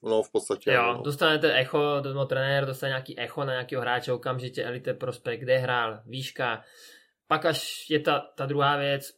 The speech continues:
Speaker 2: je nějaký kontakt s tím, třeba kdo víme, že s ním hrál a zná, znají se mezi sebou, tak se ho zeptáme, jaký je a tak dále. A pak třeba přichází ten na, na scénu ten agent,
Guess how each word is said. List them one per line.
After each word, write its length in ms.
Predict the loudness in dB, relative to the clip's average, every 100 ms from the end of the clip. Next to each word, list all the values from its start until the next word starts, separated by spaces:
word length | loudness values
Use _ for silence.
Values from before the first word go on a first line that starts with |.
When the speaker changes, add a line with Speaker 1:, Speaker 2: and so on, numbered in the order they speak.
| _ -12
Speaker 2:
je 160 | -6
nějaký 340 | -2 -2 -4 -4
kontakt 560 | -4 -2 -4 -6 -8
s 200 | -14 -8
tím, 520 | -4 -2 -2 -6 -8 -12 _ _ _ _ -20 -12
třeba 340 | -4 -2 -2 -4 -18 -10
kdo 200 | -4 0
víme, 280 | 2 2
že 120 | 2 0
s 80 |
ním 120 | -4 0
hrál 380 | 4 6 4 2
a 80 |
zná, 380 | -2 2 2 2
znají 240 | 0 0 0
se 140 | -2
mezi 200 | -2 -4
sebou, 360 | -4 -4 -4 -6 -12 -20 -12
tak 140 | -8
se 80 | -2
ho 40 | 0
zeptáme, 420 | 2 2 2 2
jaký 240 | 2 2
je 240 | 4 4 2
a 100 | -2
tak 220 | -4 0
dále. 340 | 4 4 2 -2
A 60 | -12 _
pak 300 | 0 0 -8
třeba 280 | -6 -2 -2
přichází 640 | -4 -6 -2 0 -2 -4
ten 340 | -4 -4 -6 -12 _ _ _ _
na, 720 | -12 -6 -2 0 0 -2 -4 -4
na 120 | -2
scénu 280 | 0 0 4
ten 140 | 4
agent, 440 | 2 0 -4 -8